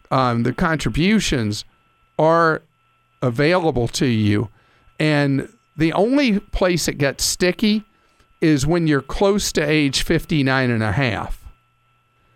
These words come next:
And then there are, uh, circumstances where you may be subject to five-year rule on pulling the money out. But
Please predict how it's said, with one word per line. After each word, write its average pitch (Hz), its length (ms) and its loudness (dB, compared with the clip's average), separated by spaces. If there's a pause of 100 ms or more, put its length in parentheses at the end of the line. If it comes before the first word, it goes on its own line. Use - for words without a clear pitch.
(380)
And 135 220 0
then 202 260 2
there 147 560 0
are, 123 500 0 (460)
uh, - 200 -4
circumstances 151 1000 0
where 127 340 2 (380)
you 143 140 2
may 151 200 2
be 147 140 0
subject 143 560 -2
to - 100 -2
five-year 135 640 0
rule 120 640 0 (840)
on 127 400 0
pulling 147 340 0
the 123 80 2
money 120 360 0
out. 127 380 -2 (640)
But 131 280 0